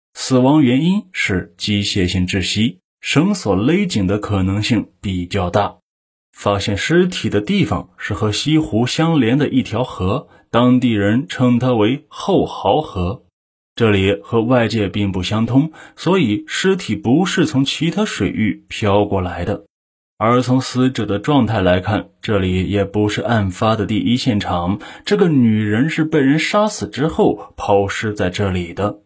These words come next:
这是一起恶性的杀人抛尸案。那么这个女人到底是谁呢？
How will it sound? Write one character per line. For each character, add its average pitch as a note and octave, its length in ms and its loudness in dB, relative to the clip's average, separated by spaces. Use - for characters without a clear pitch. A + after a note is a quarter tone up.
这 G#2+ 120 0
是 F#2 180 0
一 G#2 100 2
起 G2 340 -4
恶 E3 220 4
性 G#2+ 300 2
的 - 220 -2
杀 D3 420 -2
人 G#2+ 320 0
抛 C#3+ 380 -2
尸 - 300 -4
案。 - 340 -2
那 F#3 140 2
么 D#3+ 100 6
这 F3+ 160 2
个 E3 120 2
女 A2 300 4
人 G#2+ 380 0
到 F#2 300 -4
底 F2 160 -14
是 - 160 -6
谁 E2+ 380 -6
呢？ C3 220 -2